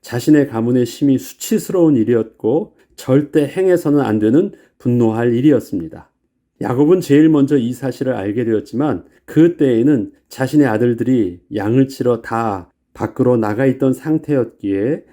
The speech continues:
가만히 침묵하며 기다리고 있다가 아들들이 돌아오자 이 사실을 아들들에게 말하였고, 이것은 야곱의 아들들의 분노를 사기에 충분하였습니다. 야곱이 스스로 결정을 하지 않았다라는 것이에요. 그만큼 야곱의 지금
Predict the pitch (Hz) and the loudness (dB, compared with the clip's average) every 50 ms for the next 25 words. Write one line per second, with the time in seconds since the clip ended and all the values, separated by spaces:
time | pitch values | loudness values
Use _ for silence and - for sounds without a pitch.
0 | _ _ - - 101 95 104 98 98 98 101 107 107 110 - - 185 185 180 - | _ _ -10 -6 -4 -2 -2 0 0 0 2 0 0 0 -4 -6 -4 -2 -2 -2
1 | - 127 113 113 117 117 113 - - 113 120 113 117 110 110 104 98 - 98 98 | -2 -2 -2 0 0 0 -2 -2 -2 -2 0 0 0 0 0 0 -2 -4 -6 -6
2 | 110 151 139 107 - _ _ _ - 98 104 - 135 139 139 139 139 147 143 139 | -4 -4 -4 -6 -8 _ _ _ -8 -4 0 2 2 2 2 2 2 2 2 2
3 | 120 110 113 110 104 101 98 - 120 123 113 113 123 127 - 127 131 127 127 - | 2 0 0 0 0 -2 -2 -2 -4 -2 -2 -2 -4 -4 -4 -4 -4 -4 -4 -2
4 | 139 127 120 113 110 107 101 90 85 - _ _ _ - 104 110 123 123 123 117 | -2 -2 0 0 -2 -2 -4 -6 -8 -12 _ _ _ -4 0 2 2 2 2 2
5 | 113 107 104 101 107 104 98 92 92 95 104 101 101 101 - - - 127 143 - | 2 2 2 2 0 -2 -2 -4 -4 -4 -4 -4 -4 -4 -6 -6 -2 -2 -2 -2
6 | - - _ _ - 120 123 139 135 - 151 127 107 110 113 117 143 139 147 127 | -2 -6 _ _ -2 0 2 2 2 4 4 4 4 2 2 2 2 2 2 0
7 | 110 107 117 120 113 117 110 117 117 - - 113 113 113 110 110 110 107 104 101 | 0 0 0 0 0 0 -2 -2 -2 -2 -4 -2 0 0 2 2 0 -2 -4 -6
8 | 92 92 107 117 117 - - - - - 160 160 165 165 151 135 127 110 - - | -6 -4 -4 -4 -4 -6 -10 -12 -8 -6 -4 -4 -2 -4 -2 -4 -4 -6 -6 -8
9 | - 101 87 - - - 85 - _ _ _ _ _ _ _ _ _ _ _ _ | -8 -8 -8 -10 -12 -18 -20 -20 _ _ _ _ _ _ _ _ _ _ _ _
10 | _ - 101 101 107 123 113 120 117 - - 151 - 139 135 - - 98 95 - | _ -4 -2 0 0 2 0 0 -2 -4 -6 -4 -2 -2 -2 -2 -2 -4 -4 -2
11 | 120 113 110 107 107 104 110 95 87 92 95 - 107 98 95 92 90 85 85 87 | -4 -4 -4 -4 -4 -4 -4 -4 -6 -6 -8 -8 -8 -8 -6 -6 -8 -8 -8 -8
12 | 85 - - 107 98 - - - _ _ _ _ _ _ _ _ _ _ - - | -10 -12 -14 -14 -14 -14 -16 -20 _ _ _ _ _ _ _ _ _ _ 0 2
13 | 127 139 139 139 139 160 139 123 95 101 104 110 123 131 117 135 127 117 120 - | 4 4 4 4 4 4 4 4 2 0 0 0 0 2 2 2 0 0 -2 -6
14 | - 104 - 139 139 120 95 80 | -8 -4 -2 -2 0 -2 -2 -4